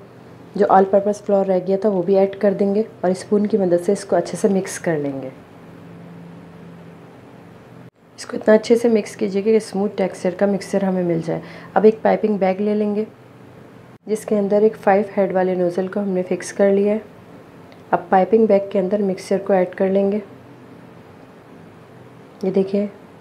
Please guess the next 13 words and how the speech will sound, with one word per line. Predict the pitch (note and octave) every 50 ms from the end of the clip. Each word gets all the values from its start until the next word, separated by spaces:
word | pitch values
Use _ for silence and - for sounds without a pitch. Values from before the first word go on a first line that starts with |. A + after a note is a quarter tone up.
| - - - - - - - - -
तमाम | G3 G3 G3 F#3+ G3
मिक्सचर | G3 G3 G3 - G#3 F#3+
को | F#3+ -
हम | G3+ G3+ G3 F#3+
इस | F#3 F#3+ -
piping | - G3 F#3 F3 G3 F#3+ G3 F#3
bag | G3 F#3 F3+ -
के | - F#3+
अंदर | F3 F3 F#3 F3
ऐड | F3+ F3 F3 F3
कर | - G3 F#3+
रहे | F#3+ G3 G3+
हैं | G3+ - -